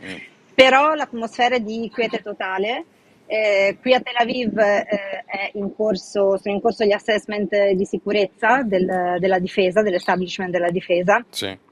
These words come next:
Speaker 2: E probabilmente dopo, eh, aver, eh, risolto la situazione di emergenza che ha sorpreso, eh, tutti,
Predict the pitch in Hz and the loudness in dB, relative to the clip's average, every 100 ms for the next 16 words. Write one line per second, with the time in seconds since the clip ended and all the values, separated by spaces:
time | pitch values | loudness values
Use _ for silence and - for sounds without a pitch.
0 | - - 220 220 220 220 269 269 247 220 | -20 -2 0 4 4 4 2 0 2 2
1 | 190 247 226 208 190 - 196 190 190 185 | 4 4 4 0 -4 -4 -4 -2 -2 0
2 | 202 214 190 190 190 190 185 185 - - | 2 2 0 -2 -2 0 -2 -6 -14 -20
3 | - 196 226 233 254 208 202 190 196 196 | -4 -2 2 2 2 0 0 0 -2 -6
4 | 190 214 202 226 214 196 202 208 190 226 | -4 -4 -2 -2 0 0 0 -2 4 4
5 | 208 185 - 180 180 - 185 180 208 165 | 4 -2 -6 -4 -4 -4 -4 -2 -6 -4
6 | 220 208 185 190 185 190 - 180 175 175 | 0 0 0 -2 -2 -6 -12 -6 -4 -4
7 | 175 170 165 202 - - | -4 -6 -6 -8 -8 -4